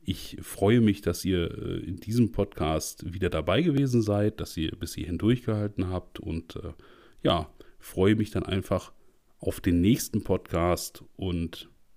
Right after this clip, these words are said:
da weiß ich jetzt noch nicht, was das nächste sein wird. Es gibt genug Geräte, die ich noch habe.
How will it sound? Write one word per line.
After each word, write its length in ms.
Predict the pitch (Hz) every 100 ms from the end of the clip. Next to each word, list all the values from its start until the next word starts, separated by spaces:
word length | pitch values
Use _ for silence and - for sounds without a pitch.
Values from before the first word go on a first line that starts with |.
| _ _ _ _ _ _
da 420 | - 98 98 95 -
weiß 260 | 87 -
ich 100 | 87
jetzt 200 | 85 -
noch 120 | 78
nicht, 300 | 73 - -
was 160 | 87 -
das 220 | - -
nächste 340 | - 85 - 90
sein 360 | 95 107 127
wird. 200 | 113 110
Es 160 | - -
gibt 140 | -
genug 300 | - 92 -
Geräte, 360 | - 85 82 82
die 80 | 85
ich 120 | -
noch 120 | 82
habe. 380 | 95 95 95